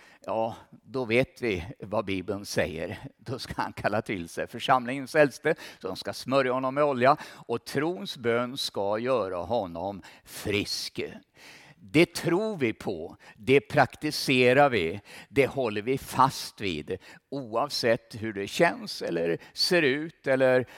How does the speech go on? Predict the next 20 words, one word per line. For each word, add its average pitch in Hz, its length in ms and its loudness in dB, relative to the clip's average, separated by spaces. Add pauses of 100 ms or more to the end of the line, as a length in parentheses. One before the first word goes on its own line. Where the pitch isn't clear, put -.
(120)
vad 127 300 0
människor 98 680 0 (400)
säger. 95 640 0 (760)
Så 196 440 4 (800)
var 180 200 0
ju 185 80 -2
festen 190 800 2
över 156 500 6
och 131 340 0
bröderna 143 560 2
skulle 131 600 4
ge 113 260 2
sig 131 380 2
iväg. 147 580 4 (440)
Och, 127 340 -4
eh, 143 240 4 (160)
Josef 156 800 -2
lägger 135 600 6
sin 110 560 -4
silverbägare 113 1400 0